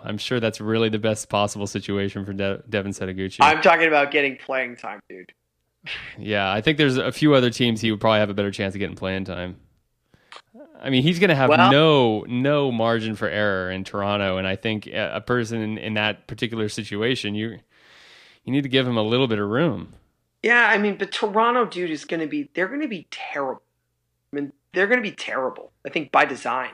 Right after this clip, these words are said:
Speaker 1: <laughs>
Speaker 2: Don't you?
Speaker 1: They're
Speaker 2: I
Speaker 1: the
Speaker 2: mean, they're, they're gonna be
Speaker 1: seventy-sixers of the
Speaker 2: so
Speaker 1: N H L.
Speaker 2: bad. I don't care that Babcock and Sweet Lou are there. Like, they're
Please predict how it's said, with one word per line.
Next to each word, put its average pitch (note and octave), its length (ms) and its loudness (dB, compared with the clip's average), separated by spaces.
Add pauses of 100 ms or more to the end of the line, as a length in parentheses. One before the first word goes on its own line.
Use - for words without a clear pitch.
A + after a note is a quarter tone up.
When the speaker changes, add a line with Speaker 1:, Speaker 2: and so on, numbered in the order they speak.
(600)
Speaker 1:
<laughs> - 80 -12 (920)
Speaker 2:
Don't D#3 280 0
you? F3 320 -2
Speaker 1:
They're B2 80 4
Speaker 2:
I - 20 6
Speaker 1:
the A2+ 100 2
Speaker 2:
mean, - 80 -2
they're, B2+ 140 8
they're - 0 -
gonna B2+ 120 2
be A#2+ 100 4
Speaker 1:
seventy-sixers C3+ 500 4
of C3 60 2
the G#2+ 40 -2
Speaker 2:
so E3+ 120 6
Speaker 1:
N - 80 4
H - 0 -
L. - 40 0
Speaker 2:
bad. E3+ 240 4
I E3 80 2
don't F3+ 160 2
care G3 240 -2
that F3 160 -4
Babcock C3+ 520 0
and C3+ 200 -8
Sweet C3+ 320 -8
Lou B2+ 160 -6
are A2 140 -16
there. - 340 -18
Like, C3+ 180 -10
they're F3 120 4